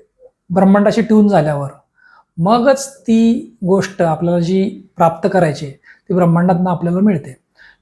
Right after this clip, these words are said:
तर ही अशी ॲक्शन किंवा असं कर्म आपल्याला घ्यावं लागतं, करावं लागतं. आणि हे कर्म तसं म्हटलं तर हे मनाचं कर्म आहे, आपल्याला याच्यात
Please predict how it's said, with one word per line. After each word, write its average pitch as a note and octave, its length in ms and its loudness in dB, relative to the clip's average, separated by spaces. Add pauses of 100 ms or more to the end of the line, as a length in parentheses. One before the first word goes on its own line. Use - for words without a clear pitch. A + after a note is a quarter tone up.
(140)
तर B3 200 2 (320)
ही D4+ 480 -4
अशी B3 280 -2
ॲक्शन G3 460 0
किंवा G3+ 280 -6
असं - 180 -4
कर्म G#3+ 280 0
आपल्याला G3+ 280 0
घ्यावं F3 300 0
लागतं, F3 340 -6 (220)
करावं E3+ 320 2
लागतं. F3 320 -6 (640)
आणि A#3+ 540 0 (500)
हे A#3 200 -2
कर्म C4 500 2 (460)
तसं G3 160 -2
म्हटलं A3+ 340 2 (140)
तर B3+ 240 2 (560)
हे G#3 220 2
मनाचं G3+ 440 2
कर्म G3+ 280 -2
आहे, F3 340 -6 (1200)
आपल्याला G3 320 4
याच्यात G3 240 2